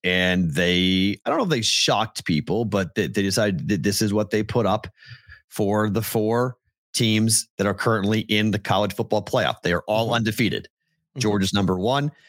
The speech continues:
Speaker 1: Michigan's number two, Florida State is number, uh, sorry, uh, Washington's number three, and Florida State is number four. Eleven and one Oregon is above Ohio State. Texas is seven.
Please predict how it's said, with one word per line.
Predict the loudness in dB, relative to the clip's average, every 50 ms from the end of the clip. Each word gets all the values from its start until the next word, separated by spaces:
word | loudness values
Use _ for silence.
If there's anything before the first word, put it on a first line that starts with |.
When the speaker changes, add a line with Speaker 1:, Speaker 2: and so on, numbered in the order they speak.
| _ _ _
Speaker 1:
Michigan's | -4 0 0 2 0 0 0 0
number | 0 0 0 0 -2
two, | -2 -2 0 0 0 0 -2 -4 -6 _ _ _ _ _
Florida | -4 -2 -2 -2 -2
State | -2 0 -2 -2 0 -2
is | -2 -2
number, | 0 0 2 0 0 -2 -4 _ _ -4
uh, | -2
sorry, | 0 2 2 2 0 0 0 0
uh, | 0 0 0 -2 -2
Washington's | -2 -2 -2 0 0 -2 -2 0
number | 0 0 0
three, | 0 0 0 0 0 0 -2 -4 -10 _ _ _ -6
and | -4 -4
Florida | -2 0 0 0 0 -2
State | 0 0 0 0 0 -2
is | -2 -2 0
number | 0 2 2 0 0
four. | -2 -4 -4 -2 0 0 0 -2 -4 -6 -6 _
Eleven | -2 0 0 0 0 0 0
and | 0 0
one | 0 0 -2 -4 -6 _
Oregon | -2 0 0 0 0 0 -2 -2 0
is | -2 0 0 2
above | 0 0 0 -2 -2 0 2 2 0 0 -2 -6 -8 -6 -4
Ohio | -2 0 2 2 2 0 0 -2
State. | -2 -2 0 0 0 -2 -2 _ _ _ _ _ _ _ _ _ _ _ _ _ _
Texas | 0 0 2 0 0 0 0 2 2
is | 2 2 2
seven. | 2 2 2 2 2 2 0 0 -2